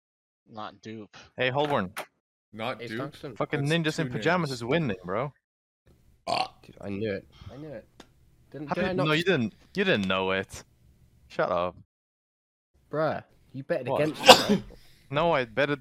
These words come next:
Speaker 2: on another match 'cause I
Speaker 1: Oh,
Speaker 2: didn't believe in
Speaker 1: sounds
Speaker 2: Nip.
Speaker 1: like
Speaker 2: I'm
Speaker 1: his
Speaker 2: not,
Speaker 1: bet.
Speaker 2: and I'm not gonna bet against Nip. I don't do that.
Speaker 3: <laughs>
Speaker 2: As a Swedish
Speaker 4: Well,
Speaker 2: person, you
Speaker 4: I
Speaker 2: don't do
Speaker 4: s-,
Speaker 2: that.
Speaker 4: well, I said that it's gonna be whoever you don't bet.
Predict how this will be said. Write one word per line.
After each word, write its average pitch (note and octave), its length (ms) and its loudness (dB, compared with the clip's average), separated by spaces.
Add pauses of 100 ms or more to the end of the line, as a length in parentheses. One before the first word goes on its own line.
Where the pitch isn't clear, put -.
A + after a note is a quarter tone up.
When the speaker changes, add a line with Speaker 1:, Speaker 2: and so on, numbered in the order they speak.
Speaker 2:
on C3 220 -2
another C3 320 0
match F#2+ 240 -2
'cause G#2+ 100 -8
I A#2+ 40 -4
Speaker 1:
Oh, - 20 -6
Speaker 2:
didn't A#2+ 180 -4
believe A2+ 240 -4
in G2+ 60 -4
Speaker 1:
sounds A2 40 -4
Speaker 2:
Nip. G2+ 240 -4
Speaker 1:
like - 40 -4
Speaker 2:
I'm A#2+ 80 0
Speaker 1:
his A#2+ 100 0
Speaker 2:
not, D3 160 2
Speaker 1:
bet. - 120 -14 (280)
Speaker 2:
and A#2 80 0
I'm A#2 160 0
not C3+ 240 2
gonna A2+ 140 0
bet G#2+ 180 2
against G2 300 -2
Nip. F2 160 -4 (100)
I F2 80 -2
don't F#2+ 180 -6
do E2+ 120 -10
that. D#2+ 180 -10 (840)
Speaker 3:
<laughs> - 1120 -12
Speaker 2:
As G#2 100 -6
a A2 60 -4
Swedish A#2+ 360 -8
Speaker 4:
Well, B2 160 -2
Speaker 2:
person, A2+ 140 -2
you A2+ 60 -2
Speaker 4:
I A#2+ 60 0
Speaker 2:
don't E3+ 100 -4
do F#2+ 60 -8
Speaker 4:
s-, F2 40 -4
Speaker 2:
that. F2 220 -4 (480)
Speaker 4:
well, G#2+ 120 -10
I C#3 120 -2
said D3 400 -6
that F#2 240 -6
it's - 160 -14
gonna A#2 180 -6
be G#2+ 160 -4
whoever A2+ 380 -6
you G#2 220 -10
don't G2+ 340 -4
bet. D2+ 200 -10